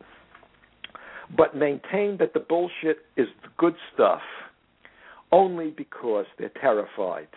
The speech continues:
to believe even to themselves that it is crap, because then, uh, they will live in a tremendous state of anxiety, uh, in opposition to others, and live in fear. Again,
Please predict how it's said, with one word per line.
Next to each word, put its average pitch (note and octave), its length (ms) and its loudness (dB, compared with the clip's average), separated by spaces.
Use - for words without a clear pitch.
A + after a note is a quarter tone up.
to A#2+ 80 -10
believe B2 560 0
even D#3 300 -2
to C#3 120 -6
themselves G#2+ 800 2
that A2 140 0
it A#2 120 -2
is F3+ 120 8
crap, G2 460 -2
because A2+ 340 -2
then, D#3+ 540 0
uh, B2+ 240 2
they B2+ 140 2
will B2+ 220 0
live C#3+ 240 0
in B2 80 -4
a B2+ 60 -8
tremendous C#3+ 480 -4
state A#2+ 240 6
of A2+ 100 -2
anxiety, G#2+ 800 4
uh, A2 140 2
in A#2+ 120 -2
opposition - 720 -2
to A#2 120 -8
others, B2 400 2
and B2 200 0
live D3+ 160 4
in A#2 140 -6
fear. G#2 280 -6
Again, B2+ 420 2